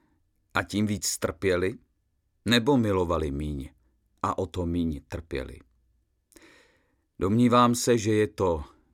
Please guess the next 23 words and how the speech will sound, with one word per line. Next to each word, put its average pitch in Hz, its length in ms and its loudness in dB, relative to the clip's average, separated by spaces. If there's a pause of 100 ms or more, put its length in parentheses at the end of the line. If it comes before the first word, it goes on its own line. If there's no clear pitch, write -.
(140)
jediná 113 520 2
skutečná 87 680 -4
otázka. 73 640 -8 (1600)
Můžete 147 460 2
správně 127 480 2
poukázat 120 760 0
na 101 120 0
to, 117 240 2 (680)
že 123 140 4
to 113 120 2
ve 95 140 2
skutečnosti 107 760 0
žádná 90 500 2
otázka 90 520 -2
není. 87 420 -2 (800)
Nemáme 113 600 4
totiž 110 400 -4
na 117 140 2
výběr. 69 480 -6 (960)
Kdybychom 101 640 0
na 87 100 0
výběr 85 380 -2
měli, 80 320 -2